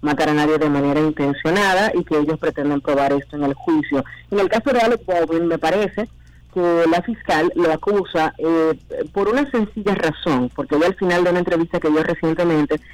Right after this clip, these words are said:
dijo que lo hizo porque en el estado de, eh, de Nuevo México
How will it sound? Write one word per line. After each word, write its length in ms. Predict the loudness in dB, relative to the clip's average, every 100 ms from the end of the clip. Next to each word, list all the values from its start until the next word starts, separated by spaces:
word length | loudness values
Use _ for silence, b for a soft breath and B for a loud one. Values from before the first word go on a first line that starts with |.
| B B
dijo 220 | -2 0
que 140 | 2 2
lo 240 | 2 0
hizo 200 | 0 -2
porque 360 | 0 -2 0 0
en 100 | 0
el 100 | -2
estado 400 | 0 0 2 0
de, 280 | 2 0 0 -6
eh, 540 | -2 0 2 0 -2 -6 -10
de 200 | -4 0
Nuevo 220 | 0 2
México 540 | 0 0 -4 -4 -2